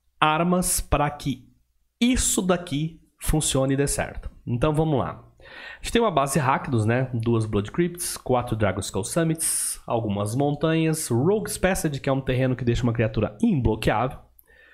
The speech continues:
alguns pântanos, dois Templos da Malícia e dois Urborgs.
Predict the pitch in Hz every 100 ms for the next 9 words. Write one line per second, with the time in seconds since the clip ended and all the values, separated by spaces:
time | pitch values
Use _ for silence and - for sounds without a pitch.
0 | _ - - _ _ _ _ _ _ _
1 | 185 180 151 135 131 131 - 208 220 214
2 | 208 208 208 - - - 143 127 127 127
3 | 147 143 135 123 117 - 113 107 - 101
4 | 104 151 160 165 - 170 156 135 131 120
5 | 117 117 - - 135 123 117 - - -
6 | - -